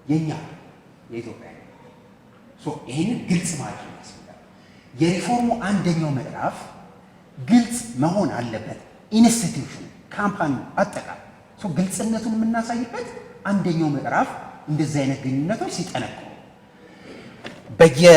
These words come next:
የቢሮአችን በተደጋጋሚ የሚነሳው ከህዝብ ጋር ቋሚ ፎረም፣ ቋሚ ግንኙነት እሱን ለማድረግ እንሞክራለን። ፓብሊክ ኮሚኒኬሽን እሱን ለማሳወቅ ብዙ ይተጋል። እሱ አንደኛው ምዕራፍ ነው። ከሚዲያ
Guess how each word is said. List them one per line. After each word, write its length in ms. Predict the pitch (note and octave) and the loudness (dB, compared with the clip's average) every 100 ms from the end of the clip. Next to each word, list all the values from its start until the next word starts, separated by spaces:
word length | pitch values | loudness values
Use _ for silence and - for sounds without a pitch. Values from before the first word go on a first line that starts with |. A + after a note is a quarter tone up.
| D3 C3+ B2 A2 - - - | 12 12 10 4 0 -4 -2
የቢሮአችን 500 | C3 D3 C#3+ - C#3 | 0 6 6 6 0
በተደጋጋሚ 520 | C3+ C3 A#2+ A#2 A#2 | 0 4 4 6 4
የሚነሳው 460 | B2 C3 D3 - - | 4 4 2 2 0
ከህዝብ 300 | - C3+ A#2+ | 2 0 0
ጋር 200 | C3 B2 A#2+ | 2 2 2
ቋሚ 300 | - D3+ C#3 C3 | 2 2 2 -2
ፎረም፣ 340 | - A#2 A2 A2 | -4 -6 -6 -6
ቋሚ 260 | C#3+ C#3 B2+ | -2 0 -2
ግንኙነት 540 | B2 A2 G#2+ G#2+ G#2+ - - - | -4 -6 -6 -6 -8 -10 -16 -8
እሱን 280 | - F3 B2 A2+ | -4 0 0 0
ለማድረግ 360 | A2+ A2+ G#2 | 2 2 2
እንሞክራለን። 600 | G#2 F2+ - - - - - - | -2 -8 -10 -12 -14 -14 -20 -16
ፓብሊክ 400 | - C#3+ C3+ C3 - - | 2 2 4 -2 -6 -6
ኮሚኒኬሽን 540 | - B2+ B2 B2+ B2+ A#2+ | -2 0 0 -4 -6 -4
እሱን 260 | - - D#3 | -6 -8 -4
ለማሳወቅ 460 | C3+ C3 B2+ A#2+ - | -4 -4 -6 -8 -6
ብዙ 180 | C#3+ B2 | -6 -6
ይተጋል። 420 | - - - - - - - - | -8 -12 -12 -16 -20 -20 -12 0
እሱ 80 | A3 - | 2 4
አንደኛው 420 | D#3 C#3+ A2+ F#2+ | 2 2 -2 -6
ምዕራፍ 260 | F2 - - | -8 -12 -16
ነው። 120 | - - - - | -20 -20 -20 -8
ከሚዲያ 480 | - C#3+ E3+ D3+ | -2 4 4 6